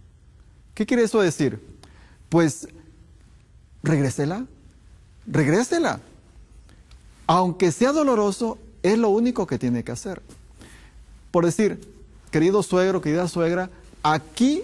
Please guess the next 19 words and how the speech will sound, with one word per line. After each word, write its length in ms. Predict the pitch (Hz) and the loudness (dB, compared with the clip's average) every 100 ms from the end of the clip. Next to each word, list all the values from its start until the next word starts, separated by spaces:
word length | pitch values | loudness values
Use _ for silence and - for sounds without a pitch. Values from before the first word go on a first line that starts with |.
| - | -6
le 140 | 143 135 | -4 -2
regreso 420 | 131 123 135 151 | -2 -2 -4 -6
a 80 | 143 | -8
su 200 | - 139 | -6 -4
hijo, 220 | 143 175 | -4 -6
a 40 | |
su 100 | 151 | -6
hija, 200 | 160 160 | -6 -6
salió 400 | 143 160 151 185 | -4 -2 0 2
defectuoso. 960 | 202 202 180 156 - 175 202 233 - 180 - - - - - - - | 0 0 -2 -4 -4 -2 -2 -2 -8 -16 -20 -20 -20 -20 -20 -20 -2
Cuando 280 | 185 180 180 | 0 2 2
lo 80 | |
acabe 300 | 175 - 320 | 0 0 0
de 100 | 320 | 2
madurar, 500 | 302 254 196 175 208 | 2 4 4 2 2
entonces 320 | 208 170 202 214 | 0 0 0 0
me 100 | 202 | 2
lo 120 | 196 | 2
regresa 640 | 196 175 175 170 220 | 0 2 0 0 -2